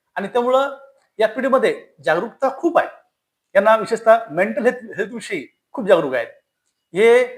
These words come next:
अ, स्वतःचे निर्णय स्वतः घेऊ शकतात. म्हणजे वडिलांना विचारा, आजोबांना विचारा, आईला विचारा, असा काही विषय नाही. ही म्हणजे एक कॉन्फिडंट अशी पिढी आहे. आणि त्याचबरोबर टेक्निकली ही फार एक क्रिएटिव्ह,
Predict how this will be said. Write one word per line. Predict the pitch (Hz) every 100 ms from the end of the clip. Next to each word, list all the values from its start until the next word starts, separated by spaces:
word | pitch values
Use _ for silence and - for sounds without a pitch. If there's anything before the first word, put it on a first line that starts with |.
| - _ -
अ, | 185 180 170 170 170
स्वतःचे | 208 214 196
निर्णय | 190 202 208 208 202
स्वतः | - 190
घेऊ | 160
शकतात. | 147 120 131 127 _ _ _ _ 147
म्हणजे | 160 196 196 - - -
वडिलांना | 165 175 170
विचारा, | 147 165 156 156 156 - _ _
आजोबांना | 156 156 175 170
विचारा, | 143 156 151 143 - 151
आईला | 180 190
विचारा, | 165 160 156 165 - _
असा | 190 254
काही | 247 247
विषय | 196 151
नाही. | 120 104 _ _ _ _ 233
ही | 277 311 - _ _
म्हणजे | 190 233 240
एक | 233 233 247 226 - _ _
कॉन्फिडंट | - 233 233 285 277
अशी | 254 185
पिढी | 180 143
आहे. | 117 - _ _ _ _ _
आणि | 170 202 240 247 233 - -
त्याचबरोबर | 226 214 226 247 254 - _ _ _
टेक्निकली | 196 - 285 277 208
ही | 190
फार | 214 240 233 - 180
एक | 185 - -
क्रिएटिव्ह, | 220 262 - 196